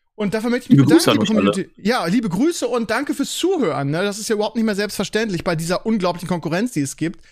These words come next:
Speaker 1: dass ihr immer noch bei uns reinhört. Mich hat das sehr gefreut. Vielen, vielen Dank dafür, ihr Lieben. Danke fürs Zuhören. Ja.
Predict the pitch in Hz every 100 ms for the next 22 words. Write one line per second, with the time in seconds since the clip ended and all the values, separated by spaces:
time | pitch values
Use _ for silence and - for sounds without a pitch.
0 | _ _ - 185 226 226 233 220 220 -
1 | 196 294 180 160 190 185 185 233 247 -
2 | 208 226 220 - 247 247 214 233 277 160
3 | - 156 143 135 127 139 - 214 254 -
4 | - 226 175 120 123 - _ _ 156 147
5 | 127